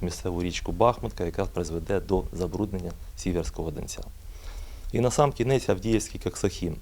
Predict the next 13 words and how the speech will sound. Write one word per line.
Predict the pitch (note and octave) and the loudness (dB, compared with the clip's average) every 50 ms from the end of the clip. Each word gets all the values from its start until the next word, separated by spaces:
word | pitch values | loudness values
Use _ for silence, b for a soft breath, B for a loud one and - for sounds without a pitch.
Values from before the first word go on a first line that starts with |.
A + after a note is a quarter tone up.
| - - | -4 -4
е, | E2 E2 D#2+ E2 D#2+ D#2 | -2 -2 -2 -2 -2 0
надважливе | F2 G#2+ B2 G#2+ G#2+ G#2+ G#2+ - - G2 F#2+ E2+ D#2+ | 2 4 4 4 4 2 2 2 2 2 2 2 2
підприємство, | - F#2+ - - - F#2+ G2 G#2 A#2 C3+ C#3 - - C#3 C3+ - - B B B B B B B B B B - | 0 -2 -2 2 4 4 4 4 4 2 0 -2 -4 -4 -4 -4 -6 B B B B B B B B B B 0
е, | F#2 F2 F2 E2+ | 2 2 2 0
яке | E2 G2 F#2+ - - G#2+ F#2+ | 2 0 0 0 0 0 0
є | F2+ F2 | 2 0
утворюючим | F2+ - G2+ - - G#2 G2+ F#2+ F2+ E2+ - - F2 F2 | 0 0 -2 -2 -2 0 0 0 0 0 -2 -2 0 2
не | F2+ G2+ | 6 6
лише | G#2+ G#2 G2+ - - F#2+ E2 D#2+ - - | 6 6 6 4 4 2 2 2 -2 -4
для, | - - F2+ F2+ F2+ F2 E2 - - F#2 | -2 2 4 4 4 4 2 0 0 0
е, | F2 F2 E2 | 0 0 0
міста | E2 F#2 F#2+ - - F2+ F2 | 0 0 0 0 0 0 0
Авдіївка | F2 D#2+ D#2 F2+ F#2 F2+ E2+ D#2+ - - E2 | 0 0 0 0 2 2 2 2 0 -2 -4